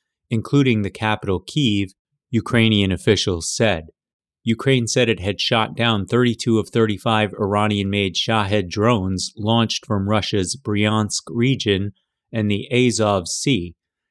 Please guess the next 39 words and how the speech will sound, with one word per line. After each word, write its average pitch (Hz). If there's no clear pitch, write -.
There 120
was 117
no 123
mention 117
of 95
any 101
casualties 101
in 101
the 98
overnight 98
airstrikes, 113
the 113
latest 117
carried 98
out 113
by 95
Moscow 101
since 95
Kyiv 117
began 101
a 87
counteroffensive 98
in 113
which 131
it 117
says 113
it 107
has 98
recaptured 104
one 101
hundred 104
thirteen 101
square 107
kilometers 95
of 87
land 98
from 95
Russian 92
forces. 120